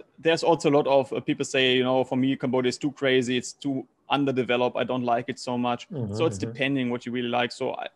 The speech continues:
Speaker 1: if you like more developed countries, Singapore and Malaysia, um, I mean, Singapore is, uh, high end, but Malaysia already is very developed. I really like Malaysia. It has
Speaker 2: Mm.
Speaker 1: good infrastructure, um, good quality of life. It's still very cheap.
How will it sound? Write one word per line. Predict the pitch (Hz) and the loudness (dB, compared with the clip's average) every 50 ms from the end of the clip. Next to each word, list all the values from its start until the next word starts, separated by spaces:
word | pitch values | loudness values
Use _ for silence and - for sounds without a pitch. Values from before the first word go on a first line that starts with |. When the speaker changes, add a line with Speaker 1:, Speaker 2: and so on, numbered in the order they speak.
| 131 - | -10 -8
Speaker 1:
if | - 156 - | -8 -4 -2
you | 165 147 | 0 2
like | 139 135 131 - | 2 2 2 2
more | 139 139 | -2 -2
developed | 127 131 123 101 147 170 180 - - | 0 -2 -2 -2 -2 -2 -2 -4 -4
countries, | 151 151 151 - - 147 143 - - - _ _ _ _ _ | -6 -6 -6 -6 -6 -6 -6 -6 -10 -16 _ _ _ _ _
Singapore | _ - - - 170 180 185 170 - - 170 160 151 143 127 | _ -14 -8 -6 -2 -2 -2 -2 -2 -2 0 2 2 2 2
and | 123 | 2
Malaysia, | 120 120 117 127 143 170 165 170 175 170 185 175 - _ _ - | 0 0 0 0 0 0 -2 -2 -4 -6 -6 -8 -12 _ _ -6
um, | 135 120 120 117 117 117 113 117 117 120 | -4 -2 -2 0 -2 -2 -2 -4 -4 -2
I | |
mean, | 117 120 120 117 | -2 -2 -4 -4
Singapore | - - 143 143 135 - - 127 123 123 | -4 -2 -2 -2 -2 0 0 2 2 2
is, | 120 - - - - - - 147 | 0 -2 -4 -8 -10 -12 -8 -8
uh, | 127 120 | -8 -2
high | 127 139 151 | 0 2 2
end, | 160 - 156 156 160 156 - - _ _ _ _ _ _ _ | 2 0 0 0 -2 -4 -6 -10 _ _ _ _ _ _ _
but | - - | -4 -2
Malaysia | 131 123 120 127 139 147 131 143 | 0 2 4 4 4 4 4 4
already | 131 135 131 131 135 135 131 131 131 127 | 2 4 2 4 2 2 2 2 2 2
is | 127 120 - - | 0 0 -2 -4
very | - 131 139 151 | -2 0 0 2
developed. | 139 127 98 - 117 139 160 - | 0 0 -2 -2 -2 -2 -2 -4
I | 123 120 | -2 -2
really | 123 143 135 | 0 0 0
like | 117 117 120 131 - | 2 2 2 0 0
Malaysia. | - 120 117 123 139 143 131 123 135 139 143 - _ | -4 -2 -2 -2 -2 -2 -4 -6 -6 -8 -10 -14 _
It | 139 | -12
has | 127 123 120 123 | -8 -4 -2 0
Speaker 2:
Mm. | 123 | 0
Speaker 1:
good | 117 - - | 0 -2 -4
infrastructure, | 151 143 - 135 - - - 135 131 - - 139 131 127 127 123 _ _ _ _ _ _ _ _ | -6 -6 -6 -8 -8 -4 -6 -6 -4 -6 -8 -6 -6 -6 -6 -8 _ _ _ _ _ _ _ _
um, | - 120 117 123 123 | -6 -6 -4 -4 -4
good | 113 143 131 - | -4 -4 -6 -2
quality | - 139 135 131 - | -2 -2 -2 0 -2
of | 127 123 | -4 -2
life. | 127 123 120 131 139 131 - | 0 2 2 2 0 -2 -6
It's | 123 - - | -10 -10 -10
still | - - 131 131 123 - _ _ _ _ | -8 -6 -6 -6 -8 -10 _ _ _ _
very | - 131 123 127 | -4 -2 -2 -2
cheap. | 120 - - 117 - - | -4 -4 -8 -8 -8 -8